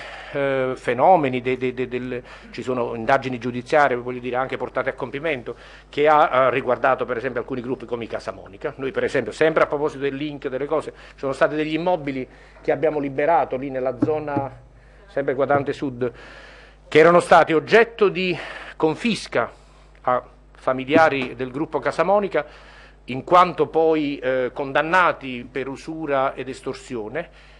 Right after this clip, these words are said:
e che poi non liberavano e quindi non venivano, in qualche modo, ci sono state anche trasmissioni televisive, mi citò Giletti, eh, pubblicamente per dire: "Intervenga il prefetto". Quindi sono tutti fenomeni fortemente connessi, disponibilità di denaro,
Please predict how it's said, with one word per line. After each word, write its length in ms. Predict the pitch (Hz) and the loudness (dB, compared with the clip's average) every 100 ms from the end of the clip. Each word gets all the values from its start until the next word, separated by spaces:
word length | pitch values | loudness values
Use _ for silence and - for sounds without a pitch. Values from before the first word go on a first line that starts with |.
| - | -20
e 80 | - | -14
che 120 | - | -6
poi 200 | 147 175 | 0 0
non 220 | 165 147 151 | 0 -2 -4
liberavano 560 | 139 160 147 147 139 | -2 2 4 4 2
e 40 | 120 | -6
quindi 220 | 143 123 | -8 -6
non 100 | 139 | -6
venivano, 440 | 139 139 127 123 - - | -6 -6 -6 -6 -8 -16
in 180 | 117 | -14
qualche 260 | 117 127 - | -8 -8 -6
modo, 240 | 127 123 | -8 -8
ci 80 | 117 | -8
sono 120 | 127 | -12
state 180 | 113 131 | -8 0
anche 160 | 147 143 | 0 2
trasmissioni 480 | 147 139 143 156 139 | 0 -2 -4 -8 -4
televisive, 600 | 143 135 123 156 147 135 | -4 -6 -8 -6 -4 -6
mi 120 | 131 | -8
citò 240 | 139 139 | -6 -8
Giletti, 520 | 123 131 139 123 143 135 | -8 -6 -6 -6 -12 -12
eh, 340 | 139 135 131 | -10 -8 -10
pubblicamente 720 | 123 139 135 139 156 160 131 | -12 -14 -6 -4 -4 -4 -6
per 80 | 135 | -8
dire: 160 | 135 139 | -10 -12
"Intervenga 400 | 135 127 139 135 | -8 -6 -4 -6
il 60 | |
prefetto". 360 | - 131 147 127 | -6 -4 -4 -4
Quindi 180 | 202 156 | -10 -4
sono 180 | 214 | -4
tutti 240 | 214 254 220 | -4 -8 -2
fenomeni 440 | 214 220 208 180 | 0 2 0 -4
fortemente 540 | - - 180 - 185 180 | -8 -4 -2 0 -2 -2
connessi, 440 | 165 170 135 135 | -4 -6 -8 -10
disponibilità 680 | 139 185 196 190 170 180 214 | -14 -8 -6 -6 -10 -6 -6
di 100 | 180 | -4
denaro, 440 | 165 185 226 180 | -6 0 0 0